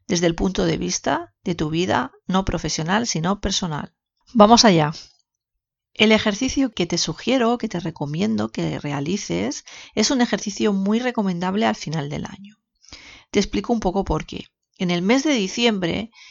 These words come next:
inevitablemente, tendemos a hacer de una manera u otra, unas personas de forma mucho más sofisticada o mucho más formal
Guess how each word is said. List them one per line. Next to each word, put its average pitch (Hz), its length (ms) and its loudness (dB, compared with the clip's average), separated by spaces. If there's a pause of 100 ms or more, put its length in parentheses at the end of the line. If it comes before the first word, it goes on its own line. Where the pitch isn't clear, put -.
inevitablemente, 185 1200 0 (200)
tendemos 185 580 -2
a - 40 0
hacer 175 400 -2
de 175 140 0
una 220 160 2
manera 175 380 0
u 143 180 -4
otra, 196 400 -4 (500)
unas 196 280 0
personas 180 400 -2
de 147 100 0
forma 165 400 -2
mucho 160 540 -4
más 156 600 -4 (120)
sofisticada 202 1040 4
o 175 80 4
mucho 170 300 -2
más 175 260 0
formal 202 680 0